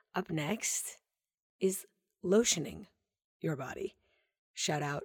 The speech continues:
to my husband who does not wear lotion and thinks it's crazy that I wear lotion all the time. Um, think about, I don't know if you've ever put baby lotion on a baby. <laughs> This is gonna get a little weird for a second. But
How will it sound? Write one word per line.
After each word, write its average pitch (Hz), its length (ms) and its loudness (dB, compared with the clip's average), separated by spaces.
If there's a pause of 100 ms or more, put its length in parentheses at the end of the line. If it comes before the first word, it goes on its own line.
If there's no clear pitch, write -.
to 185 100 -2
my 185 100 4
husband 147 360 0
who 147 120 -6
does 151 220 -8
not - 180 -6
wear 147 140 -2
lotion - 380 -4
and 156 160 -4
thinks 143 240 -10
it's - 140 -10
crazy 170 380 -2
that - 200 -6
I - 40 -4
wear - 160 -6
lotion - 380 -8
all - 120 -12
the - 80 -10
time. - 220 -12 (480)
Um, 165 440 6 (540)
think 294 180 2
about, 165 580 0
I 190 80 2
don't 247 120 8
know 190 120 8
if 175 100 2
you've 170 160 4
ever 156 440 0 (240)
put 175 220 2 (180)
baby 160 280 -2
lotion 156 540 0 (280)
on 165 200 0
a 151 40 0
baby. 156 540 -4
<laughs> - 40 -18 (1900)
This 185 100 -2
is 165 40 -4
gonna 160 180 -2
get 156 120 -4
a - 20 -4
little 156 160 -4
weird 160 220 -4
for 190 100 -2
a 175 40 0
second. 175 260 -2 (680)
But 190 380 6